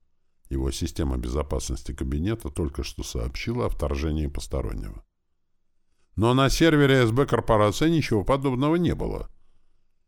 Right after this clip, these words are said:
Это могло означать только одно. Прибыла проверка, и проверяющий гораздо выше его рангом. Он отлично понимал, что там в кабинете могут быть какие-то компрометирующие его документы или записи,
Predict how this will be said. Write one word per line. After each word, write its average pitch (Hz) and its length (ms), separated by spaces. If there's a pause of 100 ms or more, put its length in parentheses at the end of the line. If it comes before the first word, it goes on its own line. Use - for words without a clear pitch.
(200)
Это 80 300
могло 98 340
означать 92 480
только 85 360
одно. 71 380
Прибыла 123 400
проверка, 85 680 (280)
и 104 80
проверяющий 117 680
гораздо 110 400
выше 92 300
его 82 200
рангом. - 400 (2000)
Он 85 220
отлично 120 500
понимал, 107 540
что 67 200
там 104 240
в - 60
кабинете 76 560
могут 76 320
быть 69 180
какие-то 73 460
компрометирующие 71 1080
его 67 160
документы 78 600
или 71 160
записи, - 600